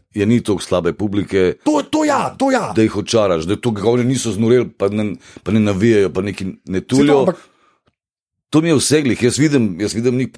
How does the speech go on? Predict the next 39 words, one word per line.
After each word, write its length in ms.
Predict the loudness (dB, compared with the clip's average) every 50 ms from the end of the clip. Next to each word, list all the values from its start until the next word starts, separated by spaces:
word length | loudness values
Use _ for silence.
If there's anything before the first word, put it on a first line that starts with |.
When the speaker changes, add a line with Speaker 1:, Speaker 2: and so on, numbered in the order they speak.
| _ _
Speaker 1:
po 160 | _ -2 -2
učkah, 420 | 0 0 -2 -2 -2 -4 -4 -4
a 100 | -6 -8
me 120 | -6 -6 -4
razumeš? 400 | -4 -4 -4 -4 -4 -6 -4 -2
Speaker 2:
No, 100 | -2 0
no, 140 | 0 0 -2
to, 100 | -2 -4
to 140 | -4 -4
sem 100 | -2 0
hotel 160 | 0 0 -2 -2
vprašati, 480 | -2 0 0 0 0 -4 -6 -4 0
ja, 100 | 2 2
Speaker 1:
Jaz 100 | 4 4
Speaker 2:
ja. 80 | 4 4
Speaker 1:
vidim, 180 | 4 2 2 2
da 100 | 2 2
je, 140 | 2 2 2
a 140 | 2 2
je 100 | 2 2
njim 180 | 2 2 2 2
ugodno 520 | 2 2 4 4 4 4 4 2 0 2
ali, 340 | 2 2 2 2 0 -2 -4 -8 _ _ _ _
ali 240 | -6 -4 -2 0
ni. 160 | 0 0 0 0
Nekateri 480 | -2 -2 -4 -4 -4 -2 -2 -2 -2
me 100 | -2 -4
prvi 240 | -2 0 0 0 0
slišijo, 360 | -2 -2 0 0 0 0 0 -2
pa 80 | -2
ne 80 | 0 2
more 140 | 2 2 2
zdaj 120 | 2 0
skakati, 540 | 0 0 -2 -2 -2 -2 -2 -4 -4 -4 -4
jebote, 260 | -4 -4 -6 -6 -4
nego 160 | -2 -2 -2 -2
posluša 440 | -2 0 0 0 0 0 -2 -4
pismo, 300 | -6 -6 -10 -10 -8 -8
ne. 200 | -8 -6 -8 -8